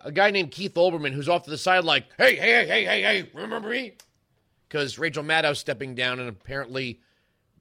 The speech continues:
he's not coming back to M S N B C because he's a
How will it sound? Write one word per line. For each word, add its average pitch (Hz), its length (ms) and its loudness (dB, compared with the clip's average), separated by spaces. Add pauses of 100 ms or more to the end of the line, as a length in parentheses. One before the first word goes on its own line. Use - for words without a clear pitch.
he's 131 300 -10
not 143 280 -2
coming 131 220 -8
back 127 220 0
to 123 100 -14
M 123 140 -6
S 107 160 -10
N 117 140 -10
B 104 100 -10
C 156 240 -8
because 107 480 -14 (560)
he's 110 240 -12
a 98 120 -14